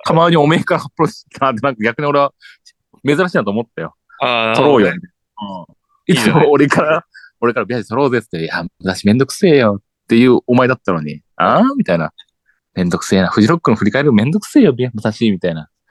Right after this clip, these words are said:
Speaker 1: 何言ってももう、「あー？」だったのに、なんかいきなりシューゲイザー、シューゲイザーって言うから、な-、何かなと思ったわけですよ、ちょっと。
Speaker 2: いや、まあ、やっぱ
Speaker 1: 何がそんな、
Speaker 2: 二千二十三
Speaker 1: あの、
Speaker 2: 年、二千二十三年変わっていかないと、やっぱ、それはね。
Speaker 1: あ、マジか、そんな、
Speaker 2: マジ。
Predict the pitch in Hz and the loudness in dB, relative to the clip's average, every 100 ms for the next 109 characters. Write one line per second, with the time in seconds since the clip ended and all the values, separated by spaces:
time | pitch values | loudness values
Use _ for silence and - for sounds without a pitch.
0 | _ - _ _ - 120 170 165 190 131 | _ -20 _ _ -4 2 2 2 2 2
1 | 101 104 92 90 101 151 240 233 127 - | 4 2 2 0 0 0 0 -2 -6 -6
2 | 98 80 82 82 110 90 87 117 113 117 | -10 -10 -14 -6 -4 -2 -2 0 2 2
3 | - - 120 117 113 95 85 - 107 107 | -2 0 2 4 4 2 -2 2 2 4
4 | 90 82 85 80 71 - 135 135 180 92 | 0 -6 -8 -10 -10 -8 -4 0 0 0
5 | 82 165 - - - - - - _ - | -2 -4 -12 -12 -14 -18 -18 -18 _ -14
6 | - - - _ _ _ _ _ - 104 | -10 -10 -10 _ _ _ _ _ -6 -2
7 | 95 92 190 156 120 107 101 - 113 117 | -2 0 2 2 4 4 4 2 2 2
8 | 104 98 95 117 139 196 151 123 110 104 | 2 -2 -4 -8 -2 0 2 0 0 -2
9 | 87 120 139 147 147 147 85 - - - | -2 0 0 0 0 0 -4 -6 -12 -16
10 | - 78 71 80 - 90 92 135 139 - | -18 -18 -18 -20 -4 0 4 4 2 0
11 | 78 - 135 127 127 131 - | -2 -2 -4 0 0 -2 -8